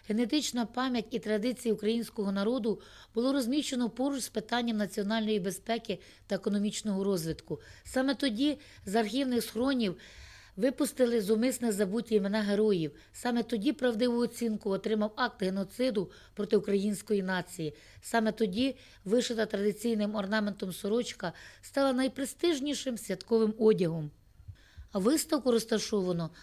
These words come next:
на двох поверхах виставкового залу Хлібня. На першому поверсі орнаментальні дошки, що нагадують традиційний український килим. Об'єднали чотири розділи у вигляді вікон, через які глядач може заглянути у світ народного мистецтва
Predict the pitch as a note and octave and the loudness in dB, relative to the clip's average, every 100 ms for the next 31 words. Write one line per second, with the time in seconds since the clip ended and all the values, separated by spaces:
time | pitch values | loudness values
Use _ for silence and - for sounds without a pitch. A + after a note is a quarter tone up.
0 | - G#3 G3 C#4 - G#3+ G3 - B3 A3 | -6 -2 0 -2 0 2 2 0 -2 -2
1 | G#3 - F3+ F3+ A#3 G#3 F3+ G#3 B3 A#3+ | -4 -2 -6 -2 0 0 0 0 0 -2
2 | - F3+ E3 D3+ D3 - - - - A3+ | -2 0 0 -2 -8 -12 -20 -14 -6 0
3 | D4 D#4+ C#4 A3+ G3 G3 F3 E3 - E3 | 2 2 2 -2 0 0 0 0 -2 -8
4 | D3+ - - B3+ A3 A3 A3+ A3 C4+ C#4+ | -10 -14 -12 -4 0 0 0 0 0 0
5 | B3 F3+ F3 F3+ F3+ - E3+ - - - | 0 0 0 0 -4 -6 -6 -8 -20 -8
6 | G#3 G#3 G3+ G3 G3 F#3+ F#3 F#3+ F#3 A#3 | -2 0 0 0 -2 -2 -4 -4 -4 -4
7 | B3 A3+ F3+ F3 F3 G3+ F3+ G3+ - F3+ | -2 -4 -6 -4 -4 -4 -4 -6 -4 -2
8 | E3 D#3 D#3 - - - G3+ G#3 A3 C4 | -2 -2 -8 -18 -20 -8 -2 0 0 0
9 | B3 B3 - A#3+ A3+ A#3+ D4 G#3+ F#3 D#3 | 0 -2 -2 0 0 0 -2 -2 -4 -4
10 | - - - G3+ A#3+ B3+ A3 B3 A#3 G#3 | -8 -16 -2 0 2 0 -2 -2 0 -2
11 | - F3+ - - - - A3 G#3+ A3+ B3 | -4 -8 -8 -18 -14 -4 -4 -2 0 0
12 | G#3+ G#3+ G3+ G3 G3+ G3+ F#3 F#3+ F3 A3 | 2 2 0 -2 -4 -4 -2 -4 -2 -2
13 | B3+ A#3 A3 - - - E3+ G3+ G#3 F#3+ | -4 -4 -6 -8 -18 -10 -6 -2 -2 -2
14 | F#3 F3+ F#3 F3+ - A#3 B3 - - | -2 -2 -4 -4 -4 -4 -4 -6 -8